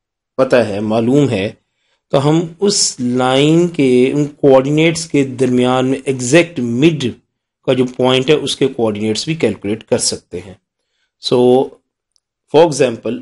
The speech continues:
हमारे पास ये पॉइंट ए है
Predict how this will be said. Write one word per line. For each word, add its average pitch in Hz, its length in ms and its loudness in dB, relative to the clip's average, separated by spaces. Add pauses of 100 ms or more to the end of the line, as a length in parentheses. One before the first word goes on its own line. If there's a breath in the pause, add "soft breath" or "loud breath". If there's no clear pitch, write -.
(100)
हमारे 127 340 0
पास 131 420 -2
ये 127 60 0 (200)
पॉइंट 120 460 -6 (260)
ए 135 180 4
है 110 200 -6